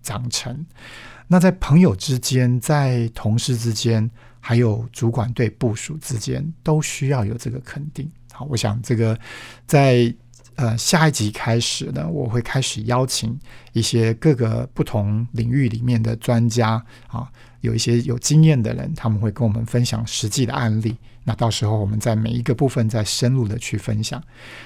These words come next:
那第二个爱的语言是什么呢？它叫做精心的时刻，你也可以称它叫做珍珠时刻。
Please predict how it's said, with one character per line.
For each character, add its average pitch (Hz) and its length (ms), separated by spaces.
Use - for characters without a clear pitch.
那 156 80
第 240 260
二 190 80
个 127 140
爱 147 200
的 117 120
语 101 160
言 123 120
是 120 160
什 - 220
么 - 120
呢？ - 200
它 123 100
叫 113 140
做 110 320
精 139 260
心 127 320
的 113 140
时 - 240
刻， - 220
你 151 140
也 156 60
可 - 120
以 107 80
称 117 200
它 117 140
叫 110 180
做 104 320
珍 139 340
珠 123 260
时 - 280
刻。 - 200